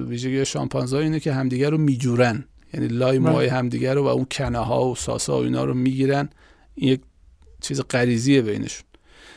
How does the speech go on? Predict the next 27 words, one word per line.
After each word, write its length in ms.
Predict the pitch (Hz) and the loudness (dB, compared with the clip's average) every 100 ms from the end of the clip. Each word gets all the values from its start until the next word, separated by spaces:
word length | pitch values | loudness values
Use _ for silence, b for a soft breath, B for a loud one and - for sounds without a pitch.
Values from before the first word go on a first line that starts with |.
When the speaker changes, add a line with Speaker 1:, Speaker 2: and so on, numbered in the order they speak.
| b | b
Speaker 1:
نداشتن 560 | 160 180 190 - 180 180 | 2 4 4 4 2 2
مو 200 | 175 175 | 2 2
مزیته 720 | 165 135 123 123 135 - 110 131 | 2 0 0 0 0 -2 -6 -2
و 180 | 127 127 _ b b b | -2 -2 _ b b b
امکان 380 | 123 123 139 156 | -2 2 4 4
حضور 600 | 156 147 127 131 143 151 | 4 4 0 2 0 2
در 220 | 139 131 | 2 0
جای 300 | 117 127 127 | -2 0 2
مختلف 540 | 139 117 - 120 135 131 | 2 -2 -4 0 0 0
رو 280 | 131 117 - - 104 - - - 139 147 139 - - - | -2 -4 -6 -12 -12 -12 -18 -20 -18 -16 -18 -18 -18 -12
پدید 320 | - 120 131 - | -6 -4 -4 -4
میاره، 360 | 117 110 110 - 120 120 - - - - | -4 -4 -6 -8 -10 -10 -10 -12 -14 -10
در 260 | - 120 110 b b b b | -4 -2 -4 b b b b
مثلاً 200 | - 123 | -4 0
نقاط 420 | 127 120 131 131 | 0 0 0 0
مرطوب، 640 | 135 120 117 - 143 143 139 | 2 2 0 -2 0 0 0
در 240 | 120 117 | 0 0
آب، 340 | - 123 135 - | 2 2 2 2
اینا 220 | 131 147 | 2 2
خیلی 300 | 147 165 175 | 2 2 4
مزیت 440 | 160 143 147 170 | 4 4 6 4
نداشتن 520 | 147 120 117 - 120 120 | 4 2 0 -2 -2 -2
مو. 140 | 120 | 0
منتها 280 | 143 156 196 | 2 6 6
یه 100 | 202 | 8
مشکلی 560 | 190 156 - 185 147 | 6 2 4 4 6
داره، 240 | 117 104 | 2 -2